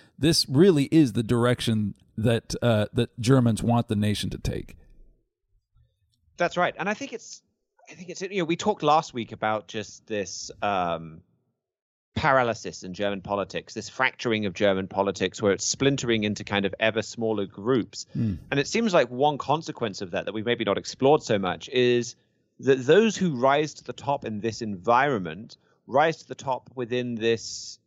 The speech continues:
Speaker 2: deal making. And they're people who can compromise with this individual and that individual and people with, um, this background or this political party. And so you have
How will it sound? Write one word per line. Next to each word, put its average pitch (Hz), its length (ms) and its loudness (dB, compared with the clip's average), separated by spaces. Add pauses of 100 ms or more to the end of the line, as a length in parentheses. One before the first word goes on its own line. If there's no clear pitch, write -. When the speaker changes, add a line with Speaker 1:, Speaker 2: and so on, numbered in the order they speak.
(200)
Speaker 2:
deal 131 260 2
making. 92 460 -4 (300)
And 113 160 0
they're 117 100 4
people 131 460 -4
who 120 200 -2
can 110 500 0 (640)
compromise 120 800 2
with 98 160 -8
this 113 180 -4
individual 107 560 0
and 95 120 0
that 95 200 0
individual 101 640 0
and 90 120 -6
people 113 640 -2
with, 98 640 4 (120)
um, 87 580 2 (420)
this 110 280 0
background 104 920 0
or 92 80 -10
this 113 200 -8
political 107 420 -6
party. 110 380 2
And 117 140 -2
so 147 100 0
you 160 220 -2
have 156 420 0